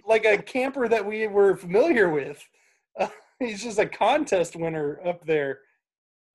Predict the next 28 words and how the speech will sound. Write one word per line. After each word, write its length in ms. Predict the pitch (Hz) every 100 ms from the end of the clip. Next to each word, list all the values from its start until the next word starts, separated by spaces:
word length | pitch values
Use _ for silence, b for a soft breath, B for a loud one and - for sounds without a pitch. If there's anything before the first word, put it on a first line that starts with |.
| _
I 100 | 180
thought, 280 | - 254 220
I 100 | 202
thought 300 | 208 269 208
for 120 | 214 190
sure 340 | - 214 254
you 160 | 220 180
put 300 | - 208 208
either, 340 | 190 196 180
like, 340 | 170 156 - _
I 40 | 180
mean, 340 | 180 165 160 156
this, 240 | 170 156 -
the 160 | 160
skinniest 580 | 156 - _ 240 240 190
guy 140 | 202 180
was 160 | 156
Nicholas, 460 | 156 160 156 147 160
and 100 | 156
obviously 600 | 160 156 147 165 151 151
they're, 280 | 147 156 139 _
they're 120 | 165 143
gonna 200 | 147 139
save 300 | 165 151 151
him 320 | 160 151 143 _
as 120 | 156 139
the 100 | 139
ringer. 440 | 143 160 143 131